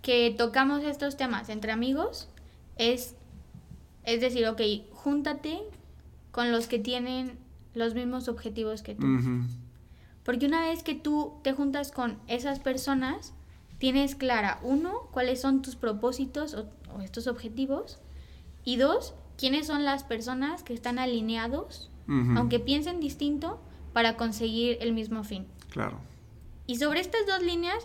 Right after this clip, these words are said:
Speaker 1: es muy fácil que la otra persona te diga, "Oye, no, no desistas, porque me estás ayudando".
Speaker 2: Sí.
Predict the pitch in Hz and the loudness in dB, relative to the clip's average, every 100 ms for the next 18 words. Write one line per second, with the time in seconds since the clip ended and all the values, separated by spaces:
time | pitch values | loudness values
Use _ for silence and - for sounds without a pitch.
0 | - - 277 320 359 370 330 330 330 330 | -8 0 2 2 0 2 4 4 0 2
1 | 262 240 269 254 240 240 240 233 226 226 | 6 6 4 0 0 2 0 0 0 2
2 | 226 240 247 233 262 - - 240 269 302 | 4 2 2 0 0 -4 -10 -2 2 2
3 | 320 359 - 247 208 - - - - - | 0 -2 -2 -4 -4 -14 -16 -18 -16 -4
4 | 277 240 269 269 277 302 320 311 285 302 | -2 2 4 4 2 2 2 2 2 4
5 | 277 208 - - - - - 113 | 2 -4 -8 -8 -8 -12 -4 -2